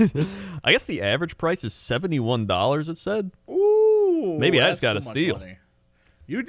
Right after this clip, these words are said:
Speaker 2: uh, maybe, yeah, maybe you got, like, a bad year.
Speaker 1: Yeah.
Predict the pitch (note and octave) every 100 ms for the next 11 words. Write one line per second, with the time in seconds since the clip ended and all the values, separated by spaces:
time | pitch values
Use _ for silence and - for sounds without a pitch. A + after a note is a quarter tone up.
0 | F#3 G3+ A3 C4+ E4 D#4 D#4+ D#4 D#4+ B2+
1 | C#3+ G3+ C4 C#4 A#3+ A#3+ G3 A3 G3 G#3+
2 | G#3+ G#3+ A3 - - _ - - - A2
3 | E3 -